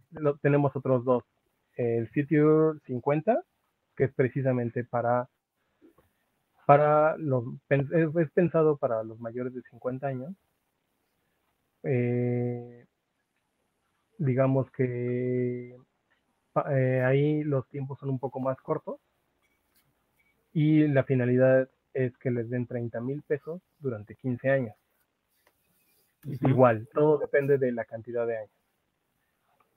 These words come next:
Speaker 1: Y el último es Home, es el plan Home que te da, eh, un millón de pesos y igual, tú escoges en qué cantidad,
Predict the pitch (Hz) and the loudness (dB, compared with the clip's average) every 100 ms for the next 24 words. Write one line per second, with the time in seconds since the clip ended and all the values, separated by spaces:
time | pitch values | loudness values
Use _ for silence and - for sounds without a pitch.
0 | _ _ _ 120 123 _ _ _ 147 156 | _ _ _ -20 -20 _ _ _ 2 2
1 | 156 156 165 160 151 151 143 143 131 127 | 4 4 4 2 2 0 0 -2 -2 -4
2 | - - 160 170 226 _ _ _ _ _ | -8 -2 2 2 -2 _ _ _ _ _
3 | _ _ _ _ 127 135 123 - 147 143 | _ _ _ _ -4 0 -2 0 0 0
4 | 151 160 151 143 127 123 - _ _ _ | 0 0 0 0 0 -2 -10 _ _ _
5 | _ 131 131 135 139 143 _ _ _ _ | _ 2 4 4 4 0 _ _ _ _
6 | _ _ _ 127 120 123 131 131 127 131 | _ _ _ -2 0 2 4 4 2 0
7 | 131 165 151 151 190 _ _ _ _ _ | 0 -2 -4 -6 -10 _ _ _ _ _
8 | _ _ _ - - - _ _ - 120 | _ _ _ -20 -20 -20 _ _ -6 -6
9 | 127 135 - - 117 117 110 - 143 135 | -6 -12 -18 -14 -8 -6 -8 0 0 2
10 | 139 - 120 - _ _ _ _ 135 135 | -2 -2 -6 -8 _ _ _ _ -12 -2
11 | 135 120 127 | -2 0 -2